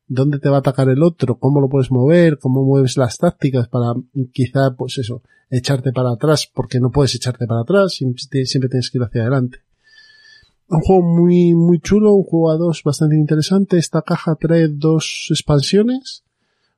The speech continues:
una expansión que trae unos objetos especiales y unas agentes especiales, con cartas un poco más grandes, estilo manga y demás. Y me parece que si buscáis un juego rápido y de ese estilo, como os he dicho, estilo estratego,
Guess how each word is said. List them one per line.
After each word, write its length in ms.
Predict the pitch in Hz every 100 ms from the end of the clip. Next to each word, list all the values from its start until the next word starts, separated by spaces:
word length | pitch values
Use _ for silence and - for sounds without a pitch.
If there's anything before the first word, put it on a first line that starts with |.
| -
una 160 | 147
expansión 480 | 151 160 139 165 156 -
que 120 | 139
trae 180 | 143 143
unos 220 | 139 139
objetos 340 | 127 143 135
especiales 720 | 139 - 123 165 160 139 -
y 320 | 139 135 135
unas 320 | 135 139 135 147
agentes 480 | 127 151 143 143
especiales, 760 | 147 - 151 208 214 240 233 -
con 180 | - 117
cartas 400 | - 139 127 127
un 60 | 127
poco 200 | 131 131
más 120 | 120
grandes, 400 | 120 156 156 120
estilo 280 | - 131 123
manga 320 | 147 156 139
y 40 |
demás. 340 | 135 151 - - _ _ _ - - -
Y 60 | 143
me 120 | 143
parece 340 | 139 151 196
que 140 | 190 170
si 180 | - 156
buscáis 460 | 139 - 165 170
un 120 | 180
juego 360 | 160 - 160 156
rápido 720 | 156 180 - 165 160 170 165
y 120 | 160 156
de 80 |
ese 140 | 160 160
estilo, 720 | - 175 170 165 160 156 143
como 160 | 135 131
os 120 | -
he 40 |
dicho, 220 | 123 -
estilo 260 | 123 - 143
estratego, 600 | 135 131 123 165 208 262